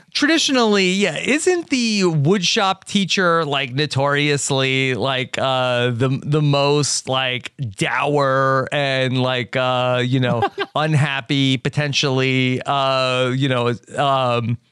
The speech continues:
Speaker 1: we don't wanna even speculate on, uh,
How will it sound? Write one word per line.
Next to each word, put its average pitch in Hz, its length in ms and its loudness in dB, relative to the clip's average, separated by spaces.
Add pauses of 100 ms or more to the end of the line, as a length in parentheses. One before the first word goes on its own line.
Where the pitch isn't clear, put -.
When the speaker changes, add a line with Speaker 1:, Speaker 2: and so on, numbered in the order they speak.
(160)
Speaker 1:
we 143 120 2
don't 143 420 -2
wanna 143 220 0
even 131 260 -2
speculate 139 720 -2
on, 127 380 0
uh, 127 440 0